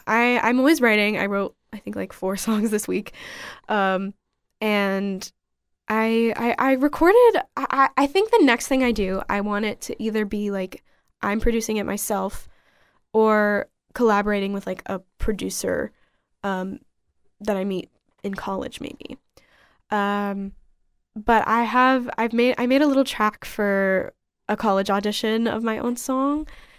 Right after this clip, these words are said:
and through, uh, GarageBand, and I was like, "Huh." Because since then, like, I've taken a class in it. Um, I, I went to a Berkeley, uh,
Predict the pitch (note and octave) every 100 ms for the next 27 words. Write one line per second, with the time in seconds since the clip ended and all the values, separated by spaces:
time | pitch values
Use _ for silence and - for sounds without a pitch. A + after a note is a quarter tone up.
0 | _ _ G#3+ A3+ A3+ G#3+ - _ - A#3+
1 | A3 G#3+ G3+ - F#3+ F#3 G3 F#3+ G#3 A#3+
2 | B3 C4+ C#4 C4+ G#3+ G#3+ G#3+ A3+ A#3+ -
3 | F#4 G#3 A#3 C4+ D4 C#4+ - D4+ G4 -
4 | G#3+ G#3 F#3+ F#3+ F#3+ F#3+ G3+ G#3 B3+ A#3+
5 | A3+ G#3+ - - F#3+ G3+ - G3 F#3+ -
6 | - F#3+ F3+ - G#3+ G3+ - G#3 A3 -
7 | A3+ G3+ F#3+ F#3 G3+ G3 G#3 F#3+ G3 -
8 | _ - - - _ _ - F#3+ F3+ F#3